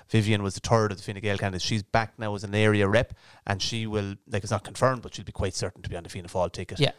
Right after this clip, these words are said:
Speaker 1: I'd imagine with P J Kelly and, and, and
Speaker 2: Fine Gael
Speaker 1: Aisling,
Speaker 2: ticket.
Speaker 1: or, or on the Fine Gael, what did I say?
Speaker 2: Fianna Fáil.
Speaker 1: Oh, sorry, just com-, different party, very different party.
Speaker 2: <laughs>
Speaker 1: Uh, she, she'll be on the slip of the tongue there. Um, she'll be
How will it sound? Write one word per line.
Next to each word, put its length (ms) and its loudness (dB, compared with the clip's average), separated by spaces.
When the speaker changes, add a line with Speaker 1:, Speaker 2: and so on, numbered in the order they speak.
Speaker 1:
I'd 100 -2
imagine 380 -6
with 240 -6
P 140 6
J 140 4
Kelly 320 2
and, 180 -10
and, 240 -8
and 180 0
Speaker 2:
Fine 140 6
Gael 160 6
Speaker 1:
Aisling, 60 0
Speaker 2:
ticket. 320 0
Speaker 1:
or, 40 2
or 100 6
on 100 4
the 40 -2
Fine 180 2
Gael, 120 2
what 120 2
did 80 2
I 40 0
say? 180 -4
Speaker 2:
Fianna 200 0
Fáil. 180 4
Speaker 1:
Oh, 60 4
sorry, 240 4
just 180 -2
com-, 240 6
different 320 2
party, 300 4
very 240 6
different 320 0
party. 360 0
Speaker 2:
<laughs> 40 0
Speaker 1:
Uh, 220 0
she, 180 -8
she'll 240 -6
be 200 -4
on 160 0
the 220 -2
slip 200 -8
of 40 -6
the 40 -8
tongue 240 -6
there. 220 0
Um, 400 0
she'll 180 -6
be 80 -2